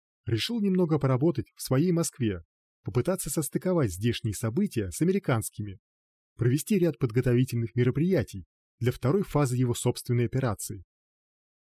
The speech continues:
Большая часть оставшихся верными президенту высших чиновников и сотрудников наскоро сформированных полевых подразделений Объединённой ставки верховных главнокомандующих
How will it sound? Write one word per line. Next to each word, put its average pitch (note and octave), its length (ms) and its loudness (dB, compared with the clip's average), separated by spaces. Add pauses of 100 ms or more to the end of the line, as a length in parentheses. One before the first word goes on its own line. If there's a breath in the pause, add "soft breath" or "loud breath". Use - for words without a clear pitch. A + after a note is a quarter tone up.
(120)
Большая A#2+ 460 2
часть - 260 -2
оставшихся A2 540 -2
верными A2 420 0
президенту G#2 640 -2
высших G#2 400 -4
чиновников C#3+ 680 0
и C3+ 60 -10
сотрудников A2 680 -2 (420)
наскоро B2+ 440 0
сформированных A#2 720 0
полевых A#2+ 340 2
подразделений A2 760 0 (120)
Объединённой A#2+ 680 2
ставки - 400 -4
верховных G#2+ 460 -2
главнокомандующих A2+ 960 -2